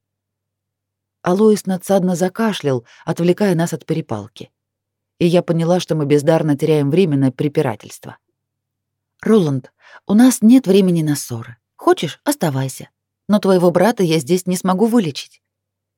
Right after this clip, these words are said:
Я выразительно посмотрела в голубые глаза подростка, и он опустил взгляд.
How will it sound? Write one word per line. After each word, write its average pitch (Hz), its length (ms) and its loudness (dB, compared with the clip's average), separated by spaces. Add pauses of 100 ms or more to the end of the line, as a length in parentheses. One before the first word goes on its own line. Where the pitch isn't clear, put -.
(460)
Я 160 140 0
выразительно 160 640 0
посмотрела 151 560 -2
в 135 60 -8
голубые 147 380 2
глаза 135 320 0
подростка, 139 680 -2 (340)
и 226 160 2
он 269 180 4
опустил 185 460 -2
взгляд. 135 600 -8